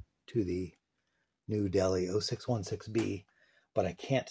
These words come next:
tell you how to order it <laughs> because when you order it, this is not what it looks like. Uh, so let the buyer beware, I suppose.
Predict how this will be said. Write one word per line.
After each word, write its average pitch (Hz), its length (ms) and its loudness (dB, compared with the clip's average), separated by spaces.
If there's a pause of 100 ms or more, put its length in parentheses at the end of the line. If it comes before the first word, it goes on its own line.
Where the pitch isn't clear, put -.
tell 104 180 -4
you 98 140 -2
how 101 160 -4
to 95 80 -2
order 90 360 -4
it 90 160 -8
<laughs> - 20 -20
because - 580 2
when 110 160 2
you 104 120 -2
order 107 300 8
it, 95 140 4 (220)
this 90 80 -6
is - 280 -10
not 95 200 -4
what 92 100 -10
it 90 140 -10
looks - 240 -10
like. - 360 -12 (720)
Uh, - 300 -10
so 82 440 -8 (1400)
let 98 280 -6
the 92 60 0
buyer 98 360 6
beware, 92 560 2
I 80 80 -4
suppose. 82 680 -8